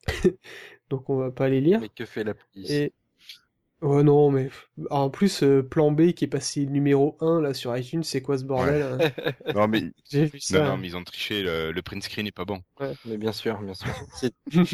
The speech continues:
Speaker 2: c'est du photomontage avec Paint.
Speaker 1: <laughs> Voilà. <laughs> Euh, non, on vous rappelle aussi que, euh, vous pouvez venir sur le site et mettre, euh, des petits commentaires sur nos, sur les, les articles.
Speaker 3: Oui.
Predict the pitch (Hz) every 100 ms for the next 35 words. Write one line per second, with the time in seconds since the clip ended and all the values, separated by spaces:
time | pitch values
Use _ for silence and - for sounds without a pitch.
0 | 190 123 127 160 131 127 120 127 117 110
1 | 107 113 110 - _ - 107 135 - 127
2 | 180 - 156 135 135 135 135 - - -
3 | 175 - - - - - - - - -
4 | _ _ _ _ - 247 220 151 135 _
5 | _ - _ _ - 139 139 139 135 135
6 | 135 151 185 160 139 143 147 180 165 -
7 | 170 - 143 147 143 131 131 127 127 127
8 | 123 123 127 127 139 139 131 190 214 -
9 | 185 180 - 214 - 143 139 139 135 139
10 | 143 143 139 135 131 131 135 135 - 131
11 | 127 117 139 131 127 156 151 131 131 131
12 | 127 127 - _ _ _ _ _ _ _
13 | _ - - - 131 127 127 123 127 127
14 | 127 127 123 123 123 - - 127 123 123
15 | - 240 - - 139 151